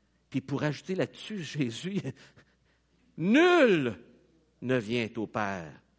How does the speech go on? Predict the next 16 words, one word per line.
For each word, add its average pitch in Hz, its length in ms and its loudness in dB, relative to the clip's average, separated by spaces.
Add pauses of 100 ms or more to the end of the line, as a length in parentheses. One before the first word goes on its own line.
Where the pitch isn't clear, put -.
(440)
que - 80 -20
par 82 200 -20
moi. » - 180 -20 (2000)
Et 135 80 -10
oui, 135 240 0 (240)
c'est, - 380 -16 (880)
c'est - 180 -10
ce - 80 -12
qu'on 117 160 -8
croit 110 300 -8
ici. - 320 -18 (1700)
Parce - 120 -12
que - 120 -12
Jésus - 260 -12
l'a - 140 -18
dit. - 240 -20